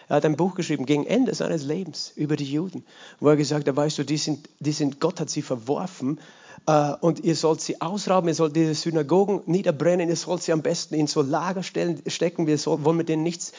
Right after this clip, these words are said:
zu tun haben." Der hat Dinge gesagt, die eins zu eins fünfhundert Jahre spä-, vierhundert Jahre später im, im Dritten Reich umgesetzt worden sind. Und es ist unfassbar.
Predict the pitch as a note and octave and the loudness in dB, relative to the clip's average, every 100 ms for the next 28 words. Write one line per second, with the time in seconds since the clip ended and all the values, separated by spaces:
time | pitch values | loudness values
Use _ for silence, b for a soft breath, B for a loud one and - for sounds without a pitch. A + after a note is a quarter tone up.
0 | B - D#3+ E3+ E3+ D#3+ B B B D#3+ | B -6 -4 -2 -4 -6 B B B 2
1 | G3+ D#3+ A#3 B3 D#3+ D3 - - C3+ D3+ | 2 0 -2 0 0 0 0 0 -2 -4
2 | - - D#3+ E3 F#3+ G3 - - E3+ D#3+ | -12 -6 -2 0 2 0 -2 -2 -2 -2
3 | C#3 - - b b b b b b b | -4 -10 -14 b b b b b b b
4 | _ - E3+ D#3+ D#3+ C#3+ D3+ D3+ D3 - | _ -4 -2 0 -2 -2 -2 -4 -6 -10
5 | - F3+ E3+ D3+ D3+ D#3 D3+ - D#3 D#3 | -8 -2 0 2 0 0 -2 -2 -2 -2
6 | C#3 C3 - b b b - C#3+ C3+ - | -6 -10 -14 b b b 0 0 0 -4
7 | D3+ D3 D#3 D3+ C#3+ D3 D3+ - E3 F3 | 0 0 0 0 2 2 -2 -2 0 2
8 | D#3 - - - A#2+ C3 C#3 D3+ - - | 0 -6 -10 -10 -8 -8 -8 -12 -14 -18
9 | - D3 C#3+ C#3+ D#3+ F3+ G3+ F3 - - | -6 -4 -4 -4 -4 -4 -6 -8 -10 -14